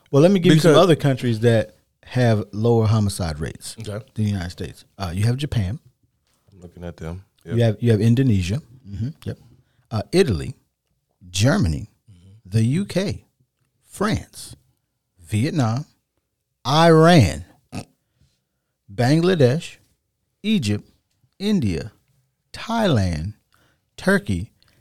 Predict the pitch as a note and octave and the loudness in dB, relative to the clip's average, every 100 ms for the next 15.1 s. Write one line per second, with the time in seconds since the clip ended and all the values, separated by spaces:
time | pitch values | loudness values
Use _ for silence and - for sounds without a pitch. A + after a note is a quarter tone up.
0 | _ _ _ _ _ _ A#2 A#2 A2 - | _ _ _ _ _ _ -4 0 -2 -4
1 | - - F3+ A2 F#2 - - - - _ | -4 2 4 4 -2 -4 -10 -14 -20 _
2 | - G#3+ E3+ - - A#2 B2 - C3 D#3 | -12 -6 -6 -6 -6 -4 -4 0 2 2
3 | E3+ F#3+ - G#3 F3+ B2 A2+ - _ _ | 0 -2 0 0 0 -2 -4 -8 _ _
4 | _ _ _ G2 G#2+ C3 C#3+ - _ _ | _ _ _ -10 -2 0 0 -2 _ _
5 | _ _ _ _ _ _ _ _ _ _ | _ _ _ _ _ _ _ _ _ _
6 | _ _ _ _ _ _ _ - B2 - | _ _ _ _ _ _ _ -8 -8 -6
7 | G#2 G2+ B2+ D#3 G#2 - _ A#2 G#2+ G2 | -6 -4 2 2 2 -6 _ -6 -6 -8
8 | F#2+ C3 B2 F#2+ F#2 - _ _ - A#2+ | -2 0 0 -4 -10 -14 _ _ -8 -6
9 | A2+ G2+ G2+ G#2 G2+ E2+ - F2+ D#2+ A#2 | -4 -4 -6 -6 -6 -8 -10 -10 -6 -2
10 | C#3 B2+ C#3+ A#2+ F#2+ - - C3 B2 G#2+ | -2 -2 -4 -6 -8 -10 -6 -2 0 -2
11 | G2+ G2 _ _ _ E2+ G2 F#2+ G2 F#2+ | -6 -10 _ _ _ -10 -6 -6 -6 -8
12 | F#2+ F2+ G#2+ G#2 F#2+ A2 A2 F#2+ F2+ D#2+ | -10 -10 -10 -8 -10 -10 -10 -10 -12 -14
13 | _ F#2+ A#2+ C3 A#2 G#2+ G#2+ G2 - G#2+ | _ -10 -6 -4 -4 -6 -8 -10 -12 -14
14 | F#2+ F2+ G#2+ A#2 A#2 G2+ G2+ - F2+ D#2+ | -14 -10 -8 -8 -8 -8 -10 -8 -8 -8
15 | E2 | -12